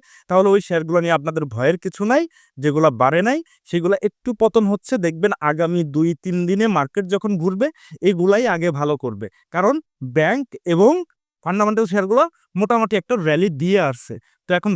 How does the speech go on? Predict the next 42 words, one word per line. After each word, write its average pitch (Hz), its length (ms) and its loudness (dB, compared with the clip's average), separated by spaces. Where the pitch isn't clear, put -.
বাকি 151 260 -2
রয়েছে 185 320 0
যেগুলো, 165 340 -2
সেগুলোর 165 380 -4
দিকে 175 220 -4
আপনারা 170 200 -6
নজর 135 260 -2
দেন। 107 100 -10
তো 175 40 -4
চলেন 202 220 2
আমরা 180 520 0
একটু - 140 -10
ইনডেক্স 190 300 0
নিয়ে 196 140 0
আলোচনা 151 300 -6
করি। 120 120 -8
আজকের 233 300 -4
ভলিউম 226 320 4
এবং 240 180 2
গত 175 200 0
দিনের 214 280 -2
ভলিউম 208 340 0
মোটামুটি 208 340 -2
সমান, 185 260 0
but 156 140 -2
ইনডেক্স 175 340 -2
কিন্তু 220 160 -2
আজকেও - 340 -2
ষাট 143 280 -4
পয়েন্টের 165 380 -2
উপরে 196 200 -2
পড়েছে 202 340 2
এবং 175 200 -2
এইখানে 175 280 -2
একটা 196 180 -2
অর্ডার 156 180 2
ব্লক 196 220 -2
আঁকাই 208 220 0
রাখছিলাম 196 420 -2
আমি, 240 120 -2
এই 160 120 2
অর্ডার 170 160 4